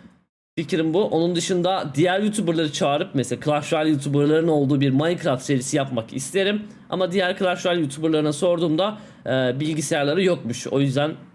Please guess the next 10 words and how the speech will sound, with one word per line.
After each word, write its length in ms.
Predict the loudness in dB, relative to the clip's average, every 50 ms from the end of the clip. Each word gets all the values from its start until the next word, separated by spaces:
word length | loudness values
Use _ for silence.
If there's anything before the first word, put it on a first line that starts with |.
| -20 -20 -20 _ _ _ _ _ _ _ _ _ -2
o 100 | 0 2
biraz 240 | 2 0 0 -2 -6
sıkıntı 340 | -4 -2 0 0 2 2 2
olacak 340 | 2 2 0 -2 -2 -2
gibi 160 | -4 -4 -2 0
duruyor. 280 | 0 2 2 2 0 -4 -8 -18 -20 -20 -20 _ _ _ _ _ _ _ _ _ _ _ _ _ _ _ _ _ _ _ _ _ _ _ _ _ _ _ _ _ _ _ _ -2
Evet 220 | 0 0 0 -2
sanırım 380 | -2 -2 0 2 0 0 0 0
öyle 240 | 0 0 2 2 2
arkadaşlar. 640 | 0 0 0 0 0 0 0 -2 -2 -4 -4 -8